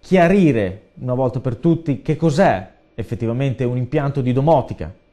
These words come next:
di modo che anche se domani un vostro cliente vi dirà e vi chiederà soprattutto, "Anch'io voglio un impianto di domotica",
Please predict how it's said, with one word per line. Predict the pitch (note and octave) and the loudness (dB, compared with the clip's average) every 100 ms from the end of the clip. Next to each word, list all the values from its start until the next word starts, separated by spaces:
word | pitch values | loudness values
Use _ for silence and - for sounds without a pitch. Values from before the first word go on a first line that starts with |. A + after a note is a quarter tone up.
| _ _ _ _ _ _ _ _ _ _ _ _ _ _ _ _ _ - | _ _ _ _ _ _ _ _ _ _ _ _ _ _ _ _ _ -2
di | C#3+ | 2
modo | E3+ G#3 F#3 | 2 2 0
che | D3 B2+ A#2 - _ _ _ _ _ | 0 -2 -4 -14 _ _ _ _ _
anche | D3+ F#3+ F3+ | -2 0 0
se | D#3 D#3 C3 G#2+ - | 0 0 0 -2 -10
domani | - B2 C#3 D#3 C3+ G#2+ G2+ F#2+ - _ | -6 0 2 2 0 -2 -4 -6 -10 _
un | B2+ C3+ | -6 -2
vostro | D3 B2 - | 0 -2 0
cliente | E3+ G3 F#3+ F3 D3 | 2 2 2 0 0
vi | D3 | 0
dirà | D3 C#3 A2 F#2+ - | 0 0 0 -4 -4
e | C3 | -2
vi | C#3 | 0
chiederà | E3+ D#3 F3+ D3 E2+ - _ | 2 2 2 0 -4 -10 _
soprattutto, | - A#2+ A#2 A2 A2+ - G2+ | -12 -8 -6 -6 -6 -4 -4
"Anch'io | C#3 C#3 G3 C3 | -4 0 2 2
voglio | A#2 A#2 | 0 -2
un | |
impianto | A#2 A2+ A2+ G2+ | -4 -4 -4 -4
di | A#2 B2 | -4 -2
domotica", | B2+ A2+ F#2+ - A#2+ B2 | -2 -2 -6 -6 -6 -8